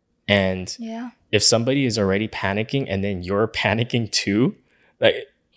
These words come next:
Speaker 1: that's only gonna be a mess, right? It's not gonna be a good thing.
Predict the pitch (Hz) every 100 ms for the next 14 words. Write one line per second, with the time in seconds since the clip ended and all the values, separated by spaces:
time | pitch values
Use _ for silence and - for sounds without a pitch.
0 | _ _ - 117 117 - - 113 120 117
1 | 110 101 101 98 98 - _ _ - 95
2 | 95 92 - - 101 87 85 92 110 104
3 | 117 92 90 85 90 - - 98 80